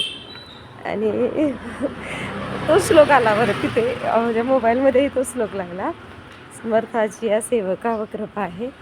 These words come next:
असा सर्वथा मंड-, असा सर्व भूमंडळी कोण आहे?"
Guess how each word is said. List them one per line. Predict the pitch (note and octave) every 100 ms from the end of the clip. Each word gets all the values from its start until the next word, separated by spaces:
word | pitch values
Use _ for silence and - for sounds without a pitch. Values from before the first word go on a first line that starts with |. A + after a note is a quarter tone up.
| - - - -
असा | G3+ B3 B3
सर्वथा | B3 G3+ F#3 - A#3
मंड-, | B3 A#3 F3 G#3 - - - - - -
असा | G#3+ B3+ B3
सर्व | - A3+ A3+
भूमंडळी | G#3 A3+ G#3+ G#3+ G3 F#3+ G#3
कोण | - G3 A3+ F#4 - - -
आहे?" | F#3+ F#3+